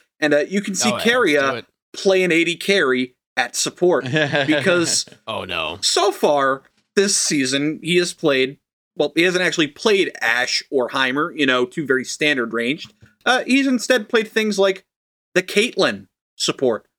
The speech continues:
Speaker 2: Mm-hmm.
Speaker 1: or most recently, the Kalista support.
Speaker 3: Yeah.
Speaker 1: I,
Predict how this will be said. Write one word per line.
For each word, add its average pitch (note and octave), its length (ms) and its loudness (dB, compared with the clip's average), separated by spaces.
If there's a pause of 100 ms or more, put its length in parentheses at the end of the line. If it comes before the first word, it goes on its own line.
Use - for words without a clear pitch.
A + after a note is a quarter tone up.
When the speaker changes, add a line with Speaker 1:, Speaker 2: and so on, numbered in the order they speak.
Speaker 2:
Mm-hmm. C#3 180 -2
Speaker 1:
or E3 400 2
most F3 300 0
recently, D#3+ 640 0 (320)
the G3 140 0
Kalista B3 760 0
support. A#2+ 520 -6 (1800)
Speaker 3:
Yeah. E3+ 80 0
Speaker 1:
I, G#3+ 260 0